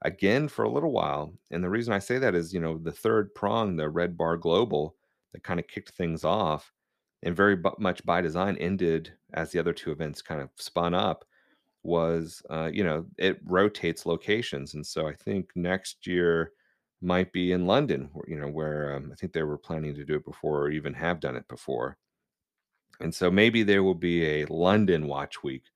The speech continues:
Um, how cool would that be if Watch Time or, um, <laughs> you know, Wind Up does a London version? That would be pretty sweet. You know, looking at the calendar for next year, though, there is still a lot of great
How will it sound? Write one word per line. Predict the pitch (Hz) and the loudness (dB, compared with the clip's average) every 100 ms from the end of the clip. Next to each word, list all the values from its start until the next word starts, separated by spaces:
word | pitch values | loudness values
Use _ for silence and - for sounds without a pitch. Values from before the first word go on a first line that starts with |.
| _ _ _ _ - | _ _ _ _ -10
Um, | 73 71 | -8 -4
how | 90 87 | 0 0
cool | - 85 76 | 0 -2 0
would | |
that | 73 73 - | 0 -2 -2
be | 69 | -6
if | 62 - | -8 -4
Watch | 76 71 - | -4 -4 -6
Time | - 69 67 69 65 | -10 -8 -6 -6 -6
or, | 62 62 62 58 | -6 -6 -6 -8
um, | - - _ _ | -12 -16 _ _
<laughs> | _ - | _ -4
you | 78 82 | -2 -2
know, | |
Wind | 71 67 76 | -2 -2 -2
Up | 69 - | -4 -4
does | 71 | -6
a | 69 | -4
London | 67 69 65 67 - | -6 -6 -8 -8 -4
version? | 62 - 53 | -4 -4 -6
That | 71 73 | -6 -6
would | - | -6
be | - | -8
pretty | - - | -8 -8
sweet. | - - - _ - | -6 -8 -8 _ 4
You | 135 | 6
know, | 104 | 8
looking | 117 127 139 | 6 4 2
at | 123 | 0
the | 117 | -2
calendar | - 117 107 104 | 0 2 4 4
for | 110 | 4
next | 107 - | 0 0
year, | 147 | 2
though, | 120 | 4
there | 92 92 | 6 4
is | 107 | 2
still | - 117 101 | 0 2 2
a | |
lot | 85 85 92 | 4 4 4
of | 90 | 2
great | 82 82 85 | 0 0 0